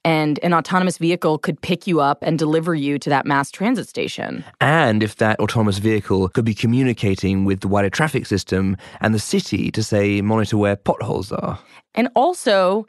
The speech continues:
Speaker 1: if that car could be connected to mass transit and know if the train was on time or running late.
Speaker 2: This time tomorrow, perhaps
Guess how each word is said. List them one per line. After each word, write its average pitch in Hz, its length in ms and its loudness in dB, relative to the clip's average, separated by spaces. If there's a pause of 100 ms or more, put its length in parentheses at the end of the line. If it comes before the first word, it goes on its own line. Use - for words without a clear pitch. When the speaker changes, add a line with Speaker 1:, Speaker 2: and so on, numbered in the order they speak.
(240)
Speaker 1:
if 254 140 -2
that 269 260 0
car 254 520 2
could 208 200 -6
be 220 220 -4
connected 220 600 -2
to 214 80 -4
mass 156 260 0
transit 170 520 -2
and 185 160 0
know 208 160 2
if 214 100 -2
the 202 100 -2
train 202 320 0
was 185 120 0
on 170 200 2
time 160 480 0
or 165 120 0
running 156 240 0
late. 165 360 -2 (640)
Speaker 2:
This 151 160 2
time 143 280 2
tomorrow, 127 560 2 (360)
perhaps 175 540 -2